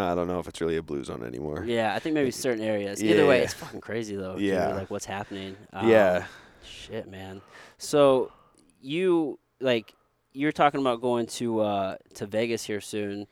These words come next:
Speaker 1: Think
Speaker 2: And,
Speaker 1: it, it's not
Speaker 2: yeah,
Speaker 1: for sure,
Speaker 2: you're,
Speaker 1: yeah.
Speaker 2: okay, so you think, like, that might not
Speaker 1: Yeah.
Speaker 2: happen? Like, are you, is, h-, how much is this, like, affecting, like, even, like, your training right now?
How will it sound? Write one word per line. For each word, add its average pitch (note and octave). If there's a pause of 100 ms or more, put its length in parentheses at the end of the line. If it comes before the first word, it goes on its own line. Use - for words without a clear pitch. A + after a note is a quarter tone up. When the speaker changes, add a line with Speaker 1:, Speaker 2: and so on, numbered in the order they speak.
(240)
Speaker 1:
Think C#3+
Speaker 2:
And, B2
Speaker 1:
it, B2+
it's G2+
not B2
Speaker 2:
yeah, G#2+
Speaker 1:
for F#2+
sure, D#2+
Speaker 2:
you're, B2
Speaker 1:
yeah. A2+
Speaker 2:
okay, A2
so A2+
you A2+
think, G#2+
like, G#2
that G#2
might G2+
not G#2
Speaker 1:
Yeah. G2
Speaker 2:
happen? A2 (320)
Like, A#2+
are C#3
you, D#3
is, C3+
h-, -
how -
much G#3
is D3+
this, C#3+
like, A#2
affecting, B2+
like, A2
even, A#2+
like, G#2
your G2+
training A#2+
right F#2+
now? F#2+